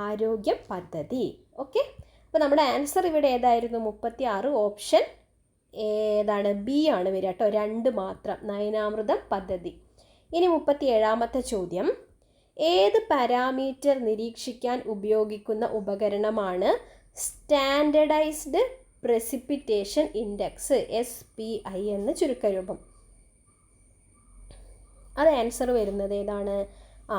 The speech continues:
ഓപ്ഷൻ ഡി ആണ്, രണ്ട് മാത്രം, അതായത് വരൾച്ചയാണ് ആൻസർ വരിക കേട്ടോ, വരൾച്ച, എസ് പി ഐ, സ്റ്റാൻഡേർഡൈസ്ഡ് പ്രസിപ്പിറ്റേഷൻ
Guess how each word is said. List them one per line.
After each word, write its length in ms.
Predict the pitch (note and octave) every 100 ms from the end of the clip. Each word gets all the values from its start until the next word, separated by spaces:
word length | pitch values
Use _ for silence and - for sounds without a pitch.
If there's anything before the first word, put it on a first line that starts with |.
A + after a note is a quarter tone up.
| F3
ഓപ്ഷൻ 480 | A3 A3 - - A3 G#3+
ഡി 160 | G#3 A3+ D4
ആണ്, 300 | C#4 F#3+ G3 D#4+ A3
രണ്ട് 440 | A3 G#3+ A#3+ C4 C#4+
മാത്രം, 520 | A3 G3 G3+ G#3+ G3+ A3
അതായത് 340 | G#3+ G#3 E4+ F#4
വരൾച്ചയാണ് 920 | G#3+ G3+ G#3 G#3 G#3 - D4+ G3 G#3 E4+ - - -
ആൻസർ 300 | - G3 G#3+ G3+
വരിക 240 | G3 F#3+
കേട്ടോ, 240 | F#3 - G3+ -
വരൾച്ച, 520 | G#3 G3 G3 F#3 - A3+ -
എസ് 300 | G#3 B3 - -
പി 120 | A#3 A#3+ -
ഐ, 100 | G3+ -
സ്റ്റാൻഡേർഡൈസ്ഡ് 1000 | - - A3 G#3+ A3+ A3+ A3+ A#3 A#3+ D#4+ C5 - - -
പ്രസിപ്പിറ്റേഷൻ 840 | A3 - A3 A#3 - A3+ A3+ D4+